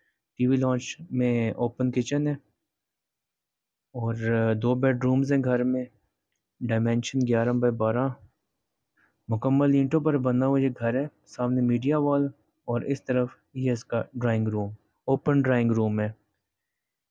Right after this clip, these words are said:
अंडरग्राउंड सीवरेज है, बिजली की सहूलत मौजूद है, पानी की सहूलत मौजूद है। गैस का मीटर अभी इंस्टॉल नहीं हुआ क्योंकि ये नया बना हुआ घर है।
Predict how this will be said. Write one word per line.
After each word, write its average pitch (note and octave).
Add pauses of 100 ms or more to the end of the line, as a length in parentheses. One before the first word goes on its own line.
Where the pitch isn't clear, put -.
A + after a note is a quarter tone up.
(1040)
अंडरग्राउंड F3+
सीवरेज E3
है, F3 (1400)
बिजली B2+
की D#3+
सहूलत C3+
मौजूद B2+
है, C3
पानी A#2+
की B2+
सहूलत A2+
मौजूद A#2
है। A2+
गैस A#2+
का C3+
मीटर A#2+
अभी A#2+
इंस्टॉल A#2
नहीं C3
हुआ B2
क्योंकि A#2
ये A2+
नया A#2+
बना B2
हुआ B2
घर A#2+
है। C3+